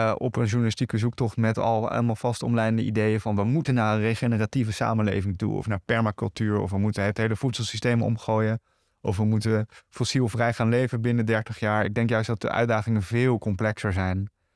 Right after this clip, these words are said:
dan dat en dat we juist een beetje uit dat rigide oplossingsdenken moeten komen.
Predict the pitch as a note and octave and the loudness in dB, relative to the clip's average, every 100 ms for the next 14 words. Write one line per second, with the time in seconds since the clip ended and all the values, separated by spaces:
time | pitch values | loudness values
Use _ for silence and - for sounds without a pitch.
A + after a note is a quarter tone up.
0 | _ - G#2 G2 G2 G#2 A#2 G#2 G#2 G#2+ | _ -6 -2 2 2 0 0 0 2 2
1 | G#2+ A2 G#2+ G#2 - A#2+ B2+ A2+ G#2+ - | 2 0 0 -2 -2 0 0 0 -4 -6
2 | - _ _ _ _ _ - A#2+ - A2+ | -16 _ _ _ _ _ -2 -2 0 0
3 | - B2 C#3+ - A#2+ B2 B2 B2 B2+ A#2+ | 0 -2 -2 0 0 2 0 2 0 0
4 | - A#2+ A#2+ C#3 | 0 0 0 -2